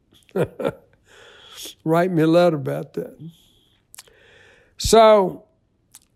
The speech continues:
it brought mankind, represented by Adam and Eve,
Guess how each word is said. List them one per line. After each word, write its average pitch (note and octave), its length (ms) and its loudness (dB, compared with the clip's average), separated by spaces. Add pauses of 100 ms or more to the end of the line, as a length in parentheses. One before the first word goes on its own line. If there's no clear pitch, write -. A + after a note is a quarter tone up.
(300)
it E3+ 260 -2
brought G#3+ 420 2 (640)
mankind, F3+ 1000 2
represented F3+ 600 0
by D#3 200 -4
Adam G3+ 320 0
and G#3 140 2
Eve, F3+ 460 -4